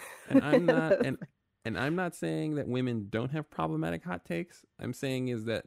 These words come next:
Speaker 1: a lot of masculinity is essentially generating problematic hot takes and then repeating them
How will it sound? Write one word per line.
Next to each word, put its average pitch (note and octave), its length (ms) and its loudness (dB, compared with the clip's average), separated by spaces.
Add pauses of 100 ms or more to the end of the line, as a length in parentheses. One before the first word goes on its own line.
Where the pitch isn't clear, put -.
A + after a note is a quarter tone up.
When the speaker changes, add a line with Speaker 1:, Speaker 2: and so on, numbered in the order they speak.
(100)
Speaker 1:
a A2+ 100 -2
lot A#2 480 0
of B2+ 120 -2
masculinity A#2+ 800 -4
is A2 220 -2
essentially A2 540 -4
generating G#2+ 600 -2
problematic G2 560 -6
hot - 220 -8
takes - 340 -8 (220)
and G#2 120 -2
then G#2 100 -2
repeating A2 440 -2
them F#2+ 220 -4